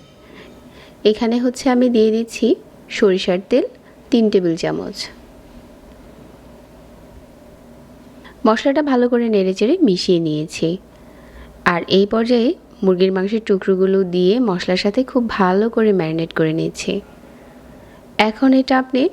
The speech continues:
যত বেশি সময় ম্যারিনেট করবেন, চাপটা খেতে তত টেস্টি হবে। হাতে সময় না থাকলে এক ঘন্টার মতো ম্যারিনেট করে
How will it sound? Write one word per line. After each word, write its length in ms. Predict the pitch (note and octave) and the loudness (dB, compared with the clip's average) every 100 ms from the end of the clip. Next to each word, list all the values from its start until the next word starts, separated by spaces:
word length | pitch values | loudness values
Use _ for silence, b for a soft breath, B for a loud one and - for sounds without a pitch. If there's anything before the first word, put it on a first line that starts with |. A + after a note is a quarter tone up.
| - G#3+ | -2 0
যত 180 | F#3 F#3 G3 | 0 0 0
বেশি 200 | F#3 G#3 | 0 0
সময় 300 | G3+ A3 A3 G#3+ | 0 2 2 2
ম্যারিনেট 320 | G#3+ G#3+ G#3+ A3+ | 2 0 0 -2
করবেন, 260 | A3 F4+ - B B B B | 0 -2 -4 B B B B
চাপটা 340 | - G3 - G#3+ | -2 0 0 -2
খেতে 240 | - G3 A#3+ C4 | 0 0 0 -2
তত 140 | F#3+ F3 E3+ | -2 -2 -2
টেস্টি 340 | E3 - E3+ | -2 -2 -2
হবে। 320 | F3 D#3+ E3 - - - - - B B B - | -2 -4 -4 -8 -12 -20 -20 -20 B B B 0
হাতে 200 | A3+ C4 | 2 2
সময় 360 | C4+ A#3 A3+ A#3 | 0 -2 -2 -4
না 60 | A#3+ | -2
থাকলে 240 | C4 C4 E4+ - F#3+ | -2 0 -2 0 -4
এক 60 | F#3 | 0
ঘন্টার 320 | G#3 G#3 A3+ A3+ | 0 0 0 -2
মতো 160 | A3 A#3+ | -2 0
ম্যারিনেট 320 | G3+ F#3+ F#3+ - | 2 2 0 0
করে 140 | G3+ | 0